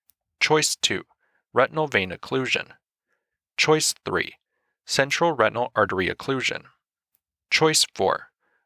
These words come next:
open angle glaucoma. Or choice five, papilledema.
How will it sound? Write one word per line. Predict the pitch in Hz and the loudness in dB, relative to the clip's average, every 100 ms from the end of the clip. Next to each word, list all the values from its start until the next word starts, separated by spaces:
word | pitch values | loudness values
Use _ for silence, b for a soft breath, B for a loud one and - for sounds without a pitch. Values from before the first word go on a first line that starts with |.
| _ | _
open | - 135 - 175 - | 2 2 2 0 0
angle | 113 104 98 | -4 -2 0
glaucoma. | 98 92 - 139 110 - - _ _ _ _ _ _ - | 0 0 -2 -6 -4 -8 -10 _ _ _ _ _ _ -2
Or | 123 | 0
choice | - 104 - | 2 2 2
five, | - 101 104 139 - _ _ _ _ - | 0 2 2 0 -8 _ _ _ _ -2
papilledema. | 135 - 107 98 90 113 101 - | -2 -2 -2 -2 -2 -8 -6 -10